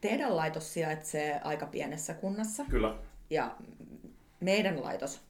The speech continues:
Speaker 1: sijaitsee aika pienessä kunnassa. Ja oikeastaankin, kun mä mietin näitä viestejä, mitä mä oon kuullut, niin varmaan suurin osa näistä, missä nämä ongelmat on, niin on pienien kuntien ongelmia.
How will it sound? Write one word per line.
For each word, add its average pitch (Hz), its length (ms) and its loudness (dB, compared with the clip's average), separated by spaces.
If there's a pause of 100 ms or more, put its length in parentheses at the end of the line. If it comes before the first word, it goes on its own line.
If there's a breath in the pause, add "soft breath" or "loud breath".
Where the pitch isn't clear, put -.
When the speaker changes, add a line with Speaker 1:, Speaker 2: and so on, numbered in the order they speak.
Speaker 1:
sijaitsee - 560 -4
aika - 220 -4
pienessä 220 460 2
kunnassa. 190 540 -2 (600 loud breath)
Ja 175 240 4
oikeastaankin, 190 680 2
kun 165 100 -2
mä 170 80 2
mietin 190 440 0
näitä 151 360 -2 (140)
viestejä, 185 460 2
mitä 147 240 -4
mä 151 180 -2
oon 156 240 0
kuullut, 151 680 -2 (380 loud breath)
niin 165 340 -2 (800)
varmaan 208 380 2
suurin 202 460 0
osa 226 320 0
näistä, 160 360 -2
missä 147 300 -4
nämä 143 180 -2
ongelmat 151 600 -2
on, 160 300 2 (220)
niin - 240 -4 (140)
on 175 220 2
pienien - 480 0
kuntien - 500 -4
ongelmia. - 600 -4